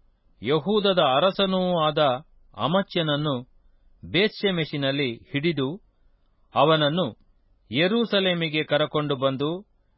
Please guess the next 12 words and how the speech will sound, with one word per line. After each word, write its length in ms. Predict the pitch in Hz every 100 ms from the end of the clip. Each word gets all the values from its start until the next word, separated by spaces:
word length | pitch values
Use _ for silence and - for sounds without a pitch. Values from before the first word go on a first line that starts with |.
| _ _ _ -
ಎಫ್ರಾಯೀಮ್ 720 | 131 170 214 202 190 175 160
ಬಾಗಲಿಗೂ 720 | 135 156 165 156 151 151 165 185 _ _ _ _ _ -
ಮೂಲೆಯ 480 | 110 185 220 202 190 156
ಬಾಗಲಿಗೂ 680 | 139 160 160 156 143 147 139 - _ _ -
ಮಧ್ಯದಲ್ಲಿದ್ದ 720 | 127 147 156 160 143 143 127 131 104 _ _ _ _ _ _
ಯೆರೂಸಲೇಮಿನ 880 | 104 165 196 220 202 185 175 160 151
ಗೋಡೆಯನ್ನು 760 | 127 127 160 156 139 156 139 101 - _ _ _ - -
ನಾನೂರು 720 | 95 135 175 214 220 214 220 190
ಮೊಳದಷ್ಟು 760 | 151 175 165 160 - 139 165 - -
ಕೆಡವಿಬಿಟ್ಟನು. 920 | 156 160 180 160 147 - 135 123 90 - _ _ _ _
ಇದಲ್ಲದೆ 560 | 120 135 147 160 160 151
ಅವನು 640 | 143 147 156 151 151 -